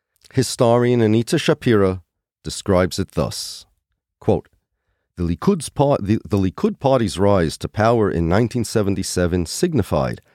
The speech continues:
an upsurge in Israeli society of traditionalist rightist currents, opposite the Zionist socialist rebellion against Jewish tradition in the form of the old Jew.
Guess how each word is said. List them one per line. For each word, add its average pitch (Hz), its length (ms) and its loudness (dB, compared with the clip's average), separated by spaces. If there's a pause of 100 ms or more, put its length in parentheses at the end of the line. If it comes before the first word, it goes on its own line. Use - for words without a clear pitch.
(160)
an 69 140 -6
upsurge 120 520 0
in 90 100 2
Israeli 107 400 0
society 110 640 0
of 104 100 -2
traditionalist 123 840 -2
rightist 107 500 0
currents, 98 520 -2 (480)
opposite - 440 0
the 82 120 -4
Zionist 107 520 2
socialist 110 560 -2
rebellion 110 520 0 (320)
against 123 520 0
Jewish 98 320 0
tradition 71 540 -4 (320)
in 90 100 -4
the 76 80 -4
form 101 340 0
of 90 100 -2
the 80 140 -4
old 92 340 0
Jew. 113 380 0